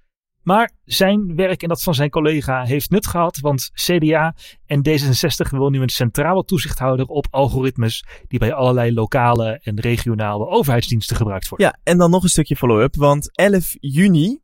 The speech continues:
Speaker 2: was de dag die je wist dat zou komen. Nou goed, klinkt allemaal heel heroïs, maar we hebben het er vaak over gehad in, eh, TechSnacks,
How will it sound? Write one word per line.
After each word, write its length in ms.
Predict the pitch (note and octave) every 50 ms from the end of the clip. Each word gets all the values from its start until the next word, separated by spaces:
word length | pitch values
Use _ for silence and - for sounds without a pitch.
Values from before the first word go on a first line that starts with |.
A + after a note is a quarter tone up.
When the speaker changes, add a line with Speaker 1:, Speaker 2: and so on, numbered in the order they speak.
| _ _
Speaker 2:
was 380 | A#2+ C3 D3 D3 - - - C#3
de 180 | C3 D3 C#3 B2
dag 320 | - C3+ C#3+ C#3 G2+ F#2
die 140 | - B2+ B2
je 120 | A#2+ A#2
wist 280 | G#2 A2 A#2 A2+ - -
dat 180 | A#2+ A2+ - -
zou 180 | - G#2+ A2+
komen. 420 | - - G#2+ G#2 A2 G2+ G#2 A2 - - - - -
Nou 200 | - A#2 C3 C#3 A#2
goed, 220 | - B2 - -
klinkt 220 | - D#3 D#3 D3+ D#3+
allemaal 180 | D3+ D#3 D3+
heel 100 | D#3+ D#3
heroïs, 260 | D3+ C#3 D3 D3+ D#3
maar 120 | - D3+ D3
we 60 | D3+
hebben 120 | C#3 C#3+
het 40 | -
er 60 | F3+
vaak 160 | E3+ - - F3
over 200 | E3+ D3+ D#3 -
gehad 280 | D3 D3 F3 F#3+ -
in, 300 | - - D#3+ D#3+ D#3 D#3
eh, 120 | D#3 D3+ D3+
TechSnacks, 680 | D3 - F3 E3+ - - - D#3+ D#3+ F#3+ - - -